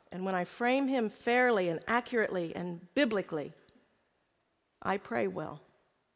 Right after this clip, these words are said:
I pray better. A dear and close relative of mine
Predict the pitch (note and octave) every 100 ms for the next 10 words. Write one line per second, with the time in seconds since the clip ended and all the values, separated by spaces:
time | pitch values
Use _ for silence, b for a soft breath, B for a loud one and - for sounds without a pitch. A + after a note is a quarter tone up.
0 | _ _ _ _ F#3 F3+ - G#3 F#3 D#3+
1 | D#3 D#3+ - _ _ _ _ _ _ _
2 | b b - B3+ A#3 D#4+ F4+ D#4 C#4+ D4
3 | D4+ B3 C#4 C#4 C#4 G#3+ G3 G3+ F3+ G3